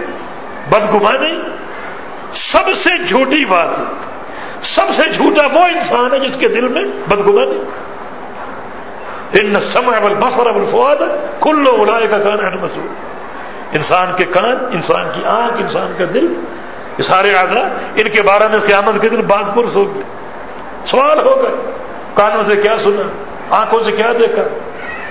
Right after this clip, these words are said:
دل میں کیا تھا، کیسے افکار تھے، کیسی سوچ تھی، کیسا عقیدہ تھا، باز پرس ہوگی۔ تو سارے اعضاء کو اسی پر قیاس کیجیے، اور یہ سارے اعضاء اللہ کی ملک اور اس کی دین ہے۔ اپنے آپ کو امین بنائیے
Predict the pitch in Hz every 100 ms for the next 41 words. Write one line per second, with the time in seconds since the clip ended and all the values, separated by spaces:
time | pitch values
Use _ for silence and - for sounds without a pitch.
0 | - - 185 233 240 214 254 262 - -
1 | - - - 214 226 262 247 254 247 247
2 | - - - - - - - - 220 220
3 | 285 214 254 285 285 285 - - - -
4 | - - - 214 214 277 262 285 294 311
5 | - - - - - - - - - -
6 | 196 247 208 262 214 135 - - - -
7 | - - - - - - - 226 247 226
8 | 202 185 196 190 196 185 196 180 185 180
9 | - 170 151 147 - - - - - -
10 | 165 170 175 220 220 190 190 185 190 190
11 | 196 202 269 - - - - 202 - 214
12 | 190 277 294 220 - - - - - -
13 | - 196 208 240 233 240 269 208 226 247
14 | 214 202 226 285 339